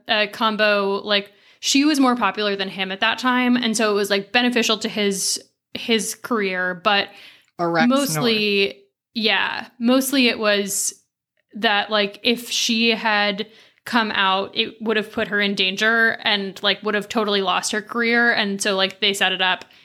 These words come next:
Speaker 1: He knew, she obviously knew. She was, like, in a long-term relationship with a woman the entire time. Um, yeah, really crazy. And this was,
Speaker 2: Whoa.
Speaker 1: again, in, like, the early two thousands. Like, this is not, like, w-, like, the Hays Code
Speaker 2: Nineteen fifty.
Speaker 1: doesn't exist anymore, but, like, you know, this is still happening. Um,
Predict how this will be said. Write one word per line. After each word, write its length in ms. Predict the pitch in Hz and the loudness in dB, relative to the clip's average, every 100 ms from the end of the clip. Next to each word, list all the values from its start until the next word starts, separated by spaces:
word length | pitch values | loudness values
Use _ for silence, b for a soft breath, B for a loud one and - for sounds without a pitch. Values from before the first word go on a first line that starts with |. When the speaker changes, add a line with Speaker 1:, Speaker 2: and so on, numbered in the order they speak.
| b | b
Speaker 1:
He 180 | 247 233 | 0 2
knew, 240 | 208 190 | 2 0
she 340 | - 214 196 - | 0 0 0 -2
obviously 420 | 180 - - - | -8 -8 -10 -8
knew. 240 | 208 226 - B | -6 -8 -10 B
She 180 | - 277 | 0 2
was, 160 | 285 294 | 4 2
like, 180 | 254 - | 0 0
in 100 | 226 | -2
a 60 | 214 | 0
long-term 340 | 202 202 214 | -2 -2 -2
relationship 420 | 196 190 196 208 | -2 -2 -4 -8
with 120 | 208 196 | -8 -8
a 40 | |
woman 280 | 185 185 180 | -6 -8 -6
the 80 | 180 | -8
entire 320 | 190 190 185 | -4 -4 -2
time. 500 | 214 220 208 208 202 B B B | 2 2 2 0 -4 B B B
Um, 480 | 226 220 202 190 190 - _ _ b b b _ _ 233 | 0 2 0 -2 -10 -18 _ _ b b b _ _ -8
yeah, 240 | 233 226 - | 0 0 0
really 180 | 233 254 | 0 2
crazy. 340 | 247 208 196 190 | 2 0 0 0
And 120 | 240 | 0
this 100 | 226 | 2
was, 120 | 339 | 0
Speaker 2:
Whoa. 80 | 320 | 2
Speaker 1:
again, 160 | 285 202 | 2 0
in, 100 | 190 | 0
like, 160 | 190 | -4
the 80 | 214 | -4
early 260 | 202 202 208 | -2 -2 0
two 140 | 226 | -2
thousands. 540 | 208 185 185 190 190 | -2 -2 -4 -6 -4
Like, 160 | 208 196 | -4 -2
this 160 | 220 214 | -4 -2
is 100 | 214 | 2
not, 400 | 208 196 196 - | 4 4 0 -2
like, 320 | 208 202 - _ _ _ _ _ _ _ _ - | -4 -4 -20 _ _ _ _ _ _ _ _ -12
w-, 320 | 214 240 247 - - | -10 -8 -10 -12 -2
like, 200 | 254 214 | -2 0
the 200 | 160 240 | 0 2
Hays 240 | 247 240 | 2 2
Code 80 | 240 | 2
Speaker 2:
Nineteen 80 | 240 | 2
fifty. 80 | 233 | 4
Speaker 1:
doesn't 200 | 226 226 | 2 2
exist 340 | 220 233 233 | 2 2 2
anymore, 340 | 214 202 190 | 2 2 0
but, 140 | 190 196 | 0 2
like, 300 | 196 190 - | 0 -2 -10
you 140 | - 208 | -4 0
know, 240 | 190 190 | 0 -2
this 420 | - 214 - - | -6 -6 -4 -6
is 220 | - 226 - | -6 -6 -2
still 180 | 208 | -2
happening. 580 | 196 185 190 185 180 190 - | -2 -4 -4 -6 -6 -10 -4
Um, 520 | 214 202 190 196 | -2 -2 -4 -10